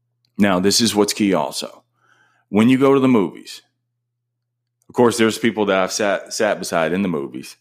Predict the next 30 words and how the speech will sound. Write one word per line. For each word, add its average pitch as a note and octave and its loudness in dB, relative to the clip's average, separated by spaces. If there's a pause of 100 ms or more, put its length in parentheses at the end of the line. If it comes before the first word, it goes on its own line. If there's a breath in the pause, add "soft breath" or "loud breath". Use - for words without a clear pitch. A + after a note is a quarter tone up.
(300 soft breath)
and F#2+ -4
they're F#2 2
playing F#2+ 0
on E2+ 2
their D#2+ -2
phone E2+ 0
and D2 -6
stuff, B1+ -6 (300 soft breath)
and F2 -2
I F2+ 0
have F2+ -4
to - -16
tell F#2 2
them, D#2+ -2
"Shut D#2+ -2
the D#2 -8
hell D2 -4
up." - -12 (720 soft breath)
<laughs> D3+ -4 (960 loud breath)
But A2+ 0 (160 soft breath)
for A#2+ 4
the A#2+ 8
most D3+ 4
part, C#2 0 (200 loud breath)
when A#2 2
you E3 6
go D#3+ 6
to G#2 2
the F2+ -2
movies, C2 -8